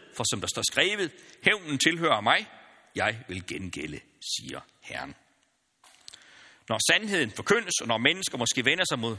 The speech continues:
mod de kristne i ondskab og spotter dem, eller bagtaler dem, eller på anden måde handler ondt, der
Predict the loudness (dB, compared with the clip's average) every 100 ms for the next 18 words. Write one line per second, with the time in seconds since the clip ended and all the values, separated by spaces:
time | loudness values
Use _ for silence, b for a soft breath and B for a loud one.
0 | B B B B B _ _ 0 0 2
1 | 2 2 -2 -2 0 0 2 0 0 -6
2 | 2 2 2 0 -2 -2 2 2 2 2
3 | 0 0 -4 -2 2 2 2 0 2 0
4 | 0 0 0 -2 -6 B B B B _
5 | 0